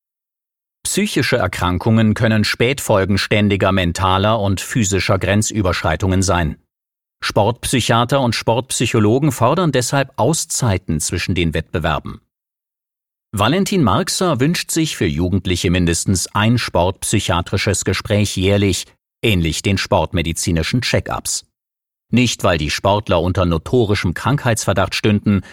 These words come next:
sondern damit die Athleten überhaupt das Bewusstsein entwickeln, dass auch die psychische Gesundheit wichtig ist. Extremleistungen unter Doping sind verpönt,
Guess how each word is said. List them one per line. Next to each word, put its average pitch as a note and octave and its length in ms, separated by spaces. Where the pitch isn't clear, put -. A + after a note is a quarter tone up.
sondern B2+ 640
damit F#2 320
die A#2 140
Athleten G#2 440
überhaupt G2+ 720
das E2 160
Bewusstsein G#2 640
entwickeln, G2 520
dass - 240
auch C3+ 180
die G#2 180
psychische A2+ 600
Gesundheit F2+ 560
wichtig E2 360
ist. - 320
Extremleistungen C3 1080
unter A2+ 280
Doping G#2+ 400
sind G2 200
verpönt, - 800